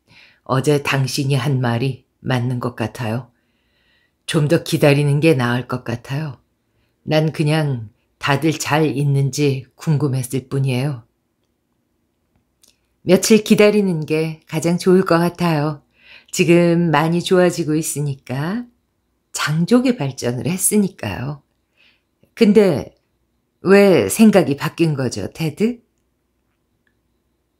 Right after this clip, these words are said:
어젯밤에도 같은 꿈을 꿨어요. 내 집 뒤쪽 테라스가 나오는 꿈. 근데 이번에는 좀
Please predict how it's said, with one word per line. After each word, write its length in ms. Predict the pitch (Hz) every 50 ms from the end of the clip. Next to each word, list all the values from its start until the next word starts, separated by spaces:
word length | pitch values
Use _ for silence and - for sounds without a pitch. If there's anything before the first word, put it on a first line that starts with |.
| _ _ _ _ _ _ _ _ _ _ _ _ _ _ _ _ _
어젯밤에도 920 | - 135 143 139 156 143 151 - 151 151 151 147 135 139 156 151 139 117 - _ _ _ _ _ _ _ _ _
같은 480 | - - 127 - - - 143 139 127 117 - _
꿈을 400 | - - 139 131 120 120 117 -
꿨어요. 600 | - 131 120 - - - 123 117 120 139 139 123 - _ _ _ _ _ _ _ _ _ _ _ _ _ _ _ _ _ _
내 300 | - 135 147 143 139 139 -
집 420 | - 160 143 - - _ _ _
뒤쪽 600 | - - 143 139 - _ - - 143 139 139 - _ _ _
테라스가 680 | - - 165 156 143 135 127 - - - 123 123 127
나오는 460 | 131 127 110 113 117 113 110 110 107 101 - _
꿈. 240 | - 101 101 104 98 - _ _ _ _ _ _ _ _ _ _ _ _ _ _ _ _ _ _ _ _
근데 460 | - - 143 131 143 139 135 - - _ _ _ _ _ _ _
이번에는 560 | - 160 151 170 151 143 143 139 147 156 139
좀 320 | - - 147 156 147 127